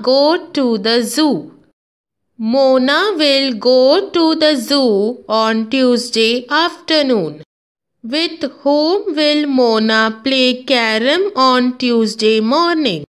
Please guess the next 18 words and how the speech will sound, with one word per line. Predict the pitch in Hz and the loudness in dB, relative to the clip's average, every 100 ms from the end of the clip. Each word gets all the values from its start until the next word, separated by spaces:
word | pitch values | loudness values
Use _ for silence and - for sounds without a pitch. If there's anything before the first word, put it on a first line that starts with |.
| _ _ _ _ | _ _ _ _
Mona | 226 254 262 254 254 285 392 349 | -4 0 2 2 2 2 0 0
will | 339 320 320 | 2 2 0
play | 320 262 262 370 381 | -2 0 2 0 -2
carom | 320 233 214 214 214 214 220 233 226 | -2 0 0 0 0 0 -2 -6 -4
with | 233 233 226 - | -2 -2 -4 -6
Chandu | - 277 254 247 294 320 370 | -2 0 0 0 0 0 -2
on | 233 233 233 247 | -2 0 0 -2
Tuesday | 247 233 226 214 - 220 220 | -2 -2 -2 -2 -2 0 0
morning. | 240 311 320 302 226 151 143 - _ _ _ _ _ _ _ _ | 0 0 0 -2 -4 -6 -12 -20 _ _ _ _ _ _ _ _
Fifth | - 302 359 - - 403 | -8 -6 -6 -6 -8 -4
question, | 339 220 208 - 226 190 196 247 _ _ _ - | -2 0 -2 -2 -2 -4 -6 -12 _ _ _ -10
when | 214 254 277 359 403 | -4 -2 -2 -2 -4
will | 294 294 294 285 | -2 0 0 0
Mona | 240 240 226 202 208 202 208 254 - - | 0 2 0 0 -2 -2 -2 -6 -16 -8
make | 226 254 254 302 330 - | -2 0 0 -2 -4 -8
a | 226 233 226 185 | -4 -2 -2 -4
greeting | 233 208 196 240 214 220 214 | -4 -4 -4 -6 -6 -6 -8
card? | 339 330 170 - | -6 -4 -6 -10